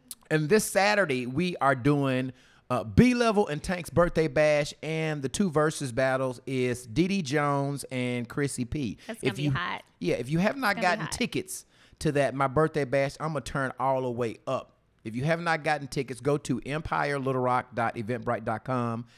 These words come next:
Speaker 1: That's Empire Little Rock, one word, dot eventbrite dot com
Speaker 2: <laughs>
Speaker 1: and get your tickets and your tables. We only had, the last I checked this morning, we only had two tables left. So please, please, please, the snow will be gone on Thursday.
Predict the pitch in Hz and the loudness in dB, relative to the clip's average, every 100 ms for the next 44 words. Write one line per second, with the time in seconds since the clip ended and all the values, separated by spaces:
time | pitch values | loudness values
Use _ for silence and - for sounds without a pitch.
0 | _ _ 127 113 - _ _ _ 165 190 | _ _ -2 -2 -10 _ _ _ -2 -2
1 | - 185 165 165 170 127 131 165 143 131 | 0 0 2 0 0 0 2 2 2 0
2 | - - 104 151 170 131 127 - _ _ | -2 -8 -4 -2 2 2 0 -4 _ _
3 | _ - 123 - 110 127 113 117 110 113 | _ 0 0 0 0 0 2 0 0 -2
4 | - 131 120 120 120 - - - 123 117 | 0 0 0 0 -2 -6 -12 -4 0 2
5 | 113 101 131 - 120 - 139 135 123 - | 0 2 0 0 -2 0 0 -2 -6 -4
6 | 135 151 143 156 139 127 131 117 147 160 | -4 -2 -2 0 0 0 -2 0 0 2
7 | 170 165 151 147 131 131 147 139 - 143 | 2 2 2 0 2 0 0 -4 -2 -4
8 | 127 120 123 127 123 123 120 120 - 135 | -2 -6 -2 -2 0 0 -2 -2 -4 -2
9 | 135 123 117 120 123 123 - - - - | 0 -2 -2 -4 -6 -6 -16 -20 -14 -8
10 | - 175 131 - 143 127 - 110 92 95 | 0 2 0 0 -4 -4 -4 -4 -6 -10
11 | - 147 165 170 165 165 147 139 127 123 | -4 0 2 4 2 2 4 2 0 -2
12 | 123 120 117 135 117 90 76 | -4 -4 0 0 0 -4 -12